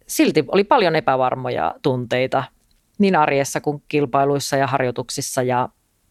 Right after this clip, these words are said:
ja se oli minusta tervettä. Se pistää sut niinku keskittymään ja tekemään asioita aina seuraavana päivänä niinku vielä paremmin. Ja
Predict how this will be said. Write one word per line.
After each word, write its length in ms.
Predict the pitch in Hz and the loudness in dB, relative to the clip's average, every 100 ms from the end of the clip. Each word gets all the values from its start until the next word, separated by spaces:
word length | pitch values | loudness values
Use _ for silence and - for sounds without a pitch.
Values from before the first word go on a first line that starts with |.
| - | -2
ja 120 | 156 | -2
se 140 | - | 2
oli 120 | 202 180 | 0 2
minusta 260 | 180 - | 0 -2
tervettä. 600 | - 175 160 139 - - | 0 2 2 -2 -8 -10
Se 100 | - | -6
pistää 360 | 160 160 - 139 | -4 -2 0 0
sut 200 | 139 131 | -2 -4
niinku 320 | 131 120 135 131 | -4 -2 -4 -4
keskittymään 1000 | - 151 - 131 _ - - 71 69 - - _ _ _ | -2 -2 -2 -14 _ -14 -4 -2 -2 -4 -10 _ _ _
ja 80 | 143 | -6
tekemään 500 | - 143 143 135 127 | -2 0 0 0 0
asioita 520 | 135 131 131 131 135 | 0 0 -2 0 -2
aina 160 | 131 131 | -2 -4
seuraavana 380 | 135 135 123 117 | -2 -2 -2 -4
päivänä 340 | - 117 123 | -4 -4 -4
niinku 400 | 120 127 127 131 - _ _ _ - - _ - 143 - | -8 -10 -6 -8 -8 _ _ _ -20 -20 _ -16 -14 -2
vielä 300 | 143 135 135 | 0 2 0
paremmin. 640 | - 139 127 151 151 - 131 _ - - - - | 0 0 -2 -4 -8 -8 -10 _ -20 -20 -20 -2
Ja 240 | 147 135 | 2 2